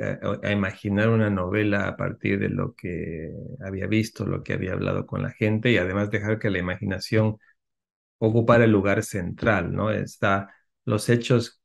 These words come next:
que yo vi o que ocurrieron allá están muy, muy escondidos, eh, y esas, y eso sí tomó, um, como cuatro o cinco años de, de marinado para que la,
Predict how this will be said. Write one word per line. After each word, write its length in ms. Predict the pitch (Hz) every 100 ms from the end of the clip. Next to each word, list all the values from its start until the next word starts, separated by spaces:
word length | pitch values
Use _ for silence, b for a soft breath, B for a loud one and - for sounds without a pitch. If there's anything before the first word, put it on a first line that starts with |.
| _
que 160 | - 98
yo 180 | 107 104
vi 260 | 110 110
o 120 | 107
que 80 | 101
ocurrieron 640 | 87 - 92 98 98 101 95
allá 400 | 92 95 95 95
están 400 | 90 - 95 92
muy, 520 | 95 92 90 90 87
muy 380 | 87 90 90 87
escondidos, 920 | 85 - 90 92 120 110 101 101 - -
eh, 440 | 92 87 82 82 -
y 180 | 95 104
esas, 540 | 104 113 98 92 -
y 120 | 101
eso 200 | 107 131
sí 180 | 117 120
tomó, 600 | 117 101 101 104 104 101
um, 360 | 113 98 98 101 _ _ _ 104 _ - 107
como 240 | 101 101
cuatro 340 | - 110 117
o 20 | 110
cinco 360 | - 107 104
años 360 | 98 104 104 -
de, 280 | 95 90 - b b b b _
de 260 | 104 98
marinado 720 | 98 98 104 110 113 110 120 120
para 280 | 92 90
que 440 | - 95 92 90 90
la, 220 | 90 90